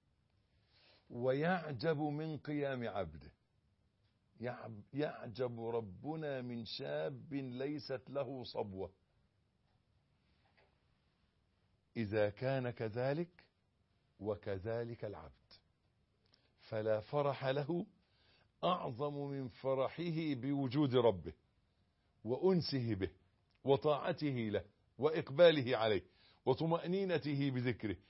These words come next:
وعمارة قلبه بمعرفته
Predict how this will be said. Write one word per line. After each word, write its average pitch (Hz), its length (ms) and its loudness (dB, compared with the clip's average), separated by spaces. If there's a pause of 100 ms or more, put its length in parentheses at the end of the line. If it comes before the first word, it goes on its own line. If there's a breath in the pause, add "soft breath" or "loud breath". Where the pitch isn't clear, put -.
(220 soft breath)
وعمارة 160 680 6
قلبه 160 520 2
بمعرفته 123 760 0